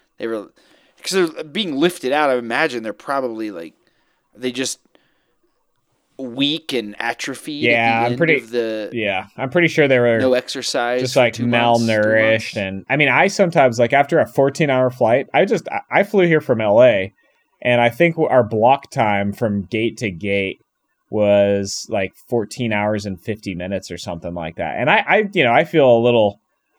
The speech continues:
Speaker 2: like, stiff after a flight like that, but I could actually stand up and move around. I'm not in a tiny little Cessna, so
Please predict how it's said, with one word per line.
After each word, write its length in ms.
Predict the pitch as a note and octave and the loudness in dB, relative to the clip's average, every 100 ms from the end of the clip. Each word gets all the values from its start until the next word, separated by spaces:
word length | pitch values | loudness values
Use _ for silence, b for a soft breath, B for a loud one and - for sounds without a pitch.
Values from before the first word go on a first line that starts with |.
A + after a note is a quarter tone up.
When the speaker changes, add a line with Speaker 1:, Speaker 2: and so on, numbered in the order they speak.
| _ _ - | _ _ -8
Speaker 2:
like, 140 | G2 | -8
stiff 520 | - - C3 A#2+ - | -8 -2 0 0 0
after 320 | A#2+ A2+ A#2+ | 0 0 -4
a 60 | G#2+ | -4
flight 240 | - C3 A#2+ | 2 4 4
like 220 | G#2 B2 | 2 2
that, 260 | C3+ C#3 | 2 2
but 80 | C3+ | 2
I 80 | G#3 | 2
could 120 | A3+ | 2
actually 380 | D3 - C3+ A#2 | 0 2 2 2
stand 320 | - D3 C3+ | 0 0 4
up 140 | C3+ A#2+ | 2 2
and 100 | A2 | -2
move 180 | C3 | -2
around. 320 | G2+ A2+ C#3+ A2 | -2 -2 -2 0
I'm 120 | C#3+ | 2
not 160 | D#3+ | 2
in 100 | A#2 | 2
a 80 | A2+ | -4
tiny 340 | - A2+ A2 A2 | -4 -6 -4 -4
little 240 | G#2+ E2+ | -6 -8
Cessna, 640 | - A#2 A#2+ - F2 D2 | -6 -4 -4 -6 -12 -10
so 440 | - G#2+ F#2 F2 | -10 -6 -4 -6